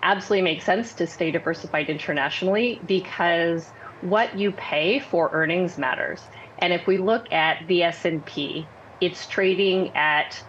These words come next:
a multiple that's higher than its average. It's seventeen times. And if you, and it's also trading much, much higher than, for example, international developed,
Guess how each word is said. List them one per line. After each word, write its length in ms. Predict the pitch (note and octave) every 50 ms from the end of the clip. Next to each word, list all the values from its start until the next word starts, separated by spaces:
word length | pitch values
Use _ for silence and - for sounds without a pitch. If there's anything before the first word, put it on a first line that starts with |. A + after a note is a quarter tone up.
| - - - - - - - - -
a 140 | - F3 D#3+
multiple 720 | F3 F3+ F3+ F#3 G3 F#3+ - G3+ F3+ - - E3 D#3+ D#3+
that's 240 | D3 D#3+ D#3 D#3 -
higher 680 | - - - - F#3+ F#3 F#3+ F#3+ F#3 F#3 F#3 F#3+ F3+ D#3 D#3
than 400 | D#3+ D3+ D3+ D3+ D3+ D3+ D3+ D3+ - - - - -
its 160 | E3+ E3 -
average. 640 | - C#3+ C#3+ D3 - F3+ A#3 C#4+ C#4+ - - - - - - - - - - - -
It's 220 | F3+ F#3 F3+ - -
seventeen 600 | - - F3+ E3+ F3+ F3 E3 - - E3+ E3 D#3+
times. 480 | - - D3 C#3+ D3+ F#3 A3+ B3 - - - - - - - - - - - - - - -
And 140 | F#3 F#3+ G3
if 180 | F#3+ F#3+ -
you, 280 | - G3 F#3+ F#3+ F#3 F#3
and 160 | - A3 A#3
it's 120 | A3 A3 C4
also 280 | A#3+ A#3 A#3 B3+ A3
trading 420 | G3 - - F#3+ F#3 F#3 F3 F3+ F3
much, 240 | F#3+ F#3 - -
much 160 | F#3 F3 D#3+ -
higher 400 | - D3+ D3 D3+ D#3 E3 D#3+ D#3
than, 460 | D#3 D3 D3+ D3 D3 D3 D3 D3+ - - - - - - - -
for 140 | - E3 E3
example, 460 | D#3 D3+ - D#3 D3+ - D#3+ D#3 -
international 720 | - E3 D#3 - D3+ D#3 D3+ D3+ D3+ - - D3+ D3 D3
developed, 560 | C#3 - D3+ - B2+ A2 D#2 - - - -